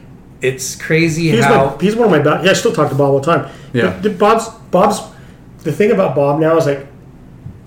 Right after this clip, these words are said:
Speaker 2: it's like me. I, I don't really care. I love you guys. That's why I'm here.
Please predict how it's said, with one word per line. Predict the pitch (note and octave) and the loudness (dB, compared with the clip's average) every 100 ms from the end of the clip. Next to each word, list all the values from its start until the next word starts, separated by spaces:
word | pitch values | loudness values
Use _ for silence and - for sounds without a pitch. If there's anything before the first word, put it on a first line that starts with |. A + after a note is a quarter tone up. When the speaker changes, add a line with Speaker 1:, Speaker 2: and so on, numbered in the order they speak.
| - - - - - - - - - - | -20 -20 -20 -20 -20 -20 -20 -20 -20 -12
Speaker 2:
it's | D#3+ | -4
like | E3 D#3 | -2 0
me. | E3+ C3+ | 0 -2
I, | - - | -6 -10
I | D#3 | -8
don't | F#3+ D#3+ | -6 -6
really | B2+ B2+ | -8 -10
care. | - D3+ D#3+ F#3 E3 | -10 -4 0 0 0
I | |
love | D#3 C#3+ C#3 | 0 0 0
you | C3 | -4
guys. | B2 - | -10 -12
That's | D3 - | -14 -12
why | C3+ | -12
I'm | B2+ | -12
here. | B2+ - | -12 -16